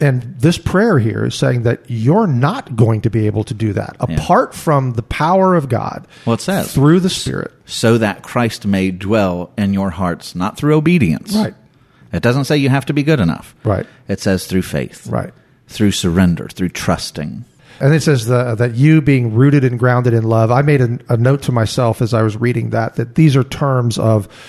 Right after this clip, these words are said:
Speaker 1: of biology and, like, construction. It
Speaker 2: Mm-hmm.
Speaker 1: be the idea of, of, of the root being, uh, that brings nourishment in. I'm rooted, so I, that's how I get my nourishment, and I'm grounded, like,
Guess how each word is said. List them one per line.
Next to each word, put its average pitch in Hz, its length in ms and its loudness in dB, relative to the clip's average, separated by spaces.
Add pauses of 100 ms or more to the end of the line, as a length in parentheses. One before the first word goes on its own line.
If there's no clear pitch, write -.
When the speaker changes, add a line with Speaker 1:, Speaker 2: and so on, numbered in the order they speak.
(160)
Speaker 1:
of 101 400 -2
biology 113 720 2
and, 104 220 -2
like, 101 300 -2
construction. - 760 -4
It - 180 2
Speaker 2:
Mm-hmm. 110 120 4
Speaker 1:
be 139 140 4
the 135 120 4
idea 127 220 2
of, 110 220 -6
of, 107 320 0
of 107 200 2
the 101 80 2
root 123 520 2
being, 117 440 -2 (320)
uh, 110 180 0
that 117 400 -4
brings 123 340 2
nourishment 113 720 0
in. 127 240 -6
I'm 113 400 -2
rooted, 131 460 2 (280)
so 120 200 0
I, 117 80 2
that's 127 300 0
how 135 180 2
I 131 80 4
get 143 160 -4
my 131 140 0
nourishment, 117 580 0
and 120 100 2
I'm 113 220 0
grounded, 127 560 2
like, 113 200 0